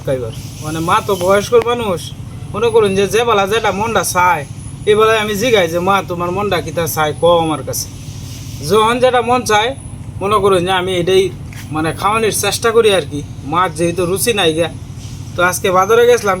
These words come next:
কিছু বাজার সদাই আনছি আর কি। দুইলা ডেঙ্গা আনছি, মা যদি শুধু মাছ দিয়া খায়, তাহলে খাইব না। দুইলা মূলা আনছি, এরপরে আপনার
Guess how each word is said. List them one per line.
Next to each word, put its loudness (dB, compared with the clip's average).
কিছু -4
বাজার 2
সদাই 2
আনছি 2
আর -2
কি। -10
দুইলা 4
ডেঙ্গা 2
আনছি, 0
মা 2
যদি -2
শুধু 0
মাছ 2
দিয়া 2
খায়, 2
তাহলে 2
খাইব 0
না। -4
দুইলা 2
মূলা 2
আনছি, 0
এরপরে 2
আপনার 2